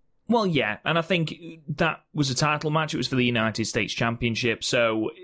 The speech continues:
again, those stakes that you mentioned that were missing from this, and I know that people are gonna go, "Eh, it's not." Having an empty arena does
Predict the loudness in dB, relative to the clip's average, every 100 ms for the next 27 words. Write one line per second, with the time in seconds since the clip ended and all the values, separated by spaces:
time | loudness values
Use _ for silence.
0 | -4 -2 0 -2 -4 -2 0 0 0 -2
1 | -2 -2 0 0 -2 -2 0 2 2 0
2 | -2 -4 -2 0 0 -2 -2 -4 -6 _
3 | _ _ -4 0 2 2 0 0 0 0
4 | 2 2 2 0 0 -2 -4 -2 0 2
5 | 2 0 -4 -14 -20 -20 _ -8 -4 -2
6 | 0 0 2 0 -2 0 2 4 4 2
7 | 0 0 2 2 2 0 -4